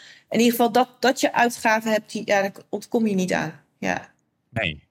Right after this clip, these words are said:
Speaker 2: nee, we moeten allemaal boodschappen doen of in ieder geval eten. En,
Speaker 1: Ja.
Speaker 2: eh, nou ja, in Nederland is het ook wel handig als je een dak boven je hoofd, eh,
Speaker 1: Mhm.
Speaker 2: hebt.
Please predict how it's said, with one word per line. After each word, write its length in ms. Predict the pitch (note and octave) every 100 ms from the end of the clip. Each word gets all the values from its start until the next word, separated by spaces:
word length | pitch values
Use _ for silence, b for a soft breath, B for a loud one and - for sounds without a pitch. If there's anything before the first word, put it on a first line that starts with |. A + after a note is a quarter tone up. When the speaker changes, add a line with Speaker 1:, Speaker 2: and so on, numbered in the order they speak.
| _
Speaker 2:
nee, 200 | A2+ F#2
we 60 | F#2
moeten 220 | A2 A#2
allemaal 440 | A#2 C3 A#2+ A2 G#2
boodschappen 580 | A2+ B2+ - A#2 A2+ G#2+
doen 160 | G#2+
of 120 | G2 F#2
in 60 |
ieder 140 | G#2 G2
geval 180 | G2 -
eten. 640 | A#2+ A2 - G2 G2 -
En, 320 | G#2 F#2 F2+
Speaker 1:
Ja. 360 | F2 F#2+ F2 E2+
Speaker 2:
eh, 60 | F#2+
nou 180 | A2 F#2+
ja, 100 | F2
in 120 | G2+
Nederland 340 | G2+ G#2 F#2+ G2
is 60 |
het 100 | F#2
ook 60 | G#2
wel 100 | G2+
handig 220 | G2+ F#2+
als 100 | F2+
je 60 | F#2
een 40 |
dak 180 | G2+ G#2+
boven 300 | G#2+ G#2+ G#2
je 60 | G2
hoofd, 480 | G2 G2+ F#2+ - -
eh, 160 | F#2
Speaker 1:
Mhm. 140 | F#2 A3
Speaker 2:
hebt. 360 | A3 A3 -